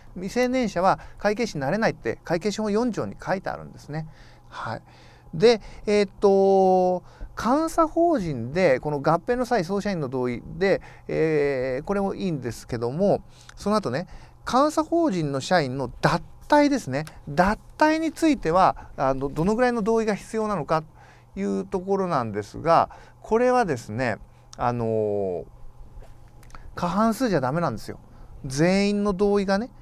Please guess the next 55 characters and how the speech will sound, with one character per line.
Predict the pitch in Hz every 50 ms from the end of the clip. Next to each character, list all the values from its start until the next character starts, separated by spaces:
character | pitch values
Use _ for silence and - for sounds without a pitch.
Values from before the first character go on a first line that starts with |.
| - - - -
必 | - - - - -
要 | 160 151 147
な | 139 127
ん | 113
で | 104 107
す。 | 104 - - - - - - - - -
ま | - 151
あ、 | 156 156
こ | - - 202 -
れ | - - -
も | - 143 151 147
ね、 | 151 151 185 202 202 196 196 196 185
ち | - 190
ょ |
っ | 190 185 -
と | - 165
知 | 156 - -
ら | 185 175
な | 190 185
か | 185 180
っ | 165
た | - - 151
っ | 139
て | - -
方、 | 143 - - - 139 135 127 117 92 82 - - -
あ | - 135 131
の、 | 127 127 127 127 135
多 | 143 143
か | - 135
っ |
た | 120 117
と | - -
思 | 107 110 113
い | 110
ま | 110 113
す | - -
ね。 | 131 151 156 156 156 - - -
え | - 127 120
ー、 | 113
全 | 120 139 143 143
員 | 147 147
の | 143 135
同 | 139 139 135 139
意 |
が | 131 135 131
な | 135 123
い | 117
と | 120 160
脱 | 135 135 117
退 | - - 117 110
で | 98 110 104
き | - 135
な | 123 98
い | 92
と。 | -